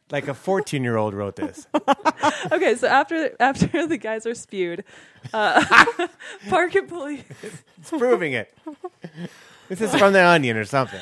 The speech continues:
Speaker 2: <laughs> Park and police found, um, a bunch of garbage surrounding the vent, and this included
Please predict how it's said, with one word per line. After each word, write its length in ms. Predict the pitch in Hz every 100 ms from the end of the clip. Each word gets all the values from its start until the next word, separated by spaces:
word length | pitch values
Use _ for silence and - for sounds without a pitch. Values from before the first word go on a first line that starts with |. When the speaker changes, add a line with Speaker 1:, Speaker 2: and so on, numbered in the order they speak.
| -
Speaker 2:
<laughs> 180 | - -
Park 160 | 392 381
and 120 | 427
police 360 | 359 311 302 294
found, 420 | 269 226 220 214 -
um, 560 | - 196 196 190 180 180
a 60 | 202
bunch 200 | 214 220
of 60 | 226
garbage 300 | 196 180 170
surrounding 680 | - 180 170 165 170 165 156
the 80 | 180
vent, 320 | 160 156 151
and 200 | - 190
this 120 | 190 214
included 640 | 196 _ 269 277 180 165